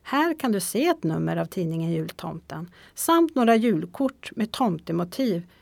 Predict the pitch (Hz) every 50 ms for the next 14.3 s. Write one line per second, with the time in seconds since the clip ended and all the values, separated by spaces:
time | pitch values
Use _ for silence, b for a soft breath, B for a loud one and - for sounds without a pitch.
0 | b b - 208 202 190 185 175 170 170 175 175 - 185 180 180 - 175 165 156
1 | 156 151 156 165 165 175 165 170 170 170 180 180 185 170 165 - - - - 247
2 | 233 170 - 180 - - _ _ _ _ _ _ _ _ _ b b b b b
3 | b b b b b b - 277 262 254 277 262 269 - - - 277 226 170 160
4 | - - 156 156 165 170 180 175 175 175 175 175 - - - 208 190 165 156 160
5 | 165 185 208 240 247 254 247 247 247 240 233 240 233 226 196 180 180 180 - 220
6 | 180 156 - - - - - - 156 156 160 165 - - 139 156 170 175 B B
7 | B B B B B B B B 294 302 302 - - - - - - - 359 330
8 | 240 - - - 202 226 302 302 226 170 165 160 160 156 170 170 165 170 180 180
9 | 185 - - 226 208 170 165 - - 185 180 - 202 180 170 170 - _ - 127
10 | 175 175 - 226 226 220 - 254 233 247 262 262 - - - - - 185 185 185
11 | 185 180 - - 185 175 190 170 175 233 233 226 202 175 160 170 175 170 147 143
12 | 151 147 147 147 156 - - 196 175 156 143 135 143 143 151 170 175 170 180 196
13 | 220 220 220 220 180 165 170 175 - 269 254 233 220 190 151 - - - - 285
14 | 302 - _ _ - -